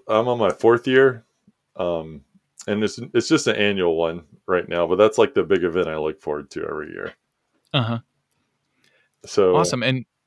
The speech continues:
Speaker 2: and
Speaker 1: yeah, no, I'm sorry.
Speaker 2: as far
Speaker 1: So
Speaker 2: as
Speaker 1: I've hosted, I've hosted four total, and this is gonna be the fifth one, but we had, like, a weird year with Corona, so.
Speaker 2: Right. Yeah, it's been a very strange year. I know that, um, actually just today, I'm not sure when this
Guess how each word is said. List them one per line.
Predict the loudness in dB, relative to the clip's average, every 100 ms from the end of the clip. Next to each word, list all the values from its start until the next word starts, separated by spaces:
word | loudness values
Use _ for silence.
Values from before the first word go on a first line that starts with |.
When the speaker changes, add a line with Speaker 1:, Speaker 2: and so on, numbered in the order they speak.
| _ 2
Speaker 2:
and | 4
Speaker 1:
yeah, | 4
no, | 0 -4
I'm | 2
sorry. | 2
Speaker 2:
as | 4
far | 6
Speaker 1:
So | 6
Speaker 2:
as | 6
Speaker 1:
I've |
hosted, | 4 2 4 4 4 0
I've | -4 0
hosted | 0 2 -2
four | 2 4 4
total, | 6 6 6 4
and |
this | 0 -4
is | -6
gonna | -4
be | -2
the | -2
fifth | 0 -2 -2
one, | -2
but | 2
we | 4
had, | 6
like, | 4
a | 2
weird | 2 0 0
year | -2
with | -2 -4
Corona, | -6 -6 -6 -10
so. | -6 -6 -6 -10 _ _ _ _ -12
Speaker 2:
Right. | -6 -2 -2 -4 -10 _ _ _ _ _ _ _ -4
Yeah, | 0 0
it's | -2 -6 -2
been | -2
a | 0
very | 0 -2
strange | -4 -2
year. | 0
I |
know | 0 0
that, | 2 0 0 -4
um, | -2 0 -4 -10 -20 -20 -20 _
actually | -4 -2 -2
just | -2 -4 -4
today, | -4 -2 0 0 0 -2
I'm | -4
not | -4
sure | -2 -2
when | -2
this | -2